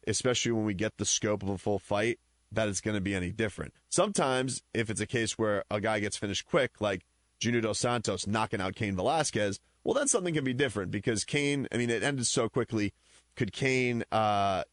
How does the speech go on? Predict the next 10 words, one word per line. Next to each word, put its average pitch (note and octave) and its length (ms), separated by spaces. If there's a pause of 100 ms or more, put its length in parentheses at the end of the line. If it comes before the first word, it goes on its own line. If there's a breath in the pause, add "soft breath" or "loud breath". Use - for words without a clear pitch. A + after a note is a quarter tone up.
you - 200
know, F#2+ 280 (840)
get, A2+ 380
get, B2 280
get C3+ 140
his B2+ 140
hands A#2+ 240
on A#2 160
him, G#2 120
wrestle, A#2 560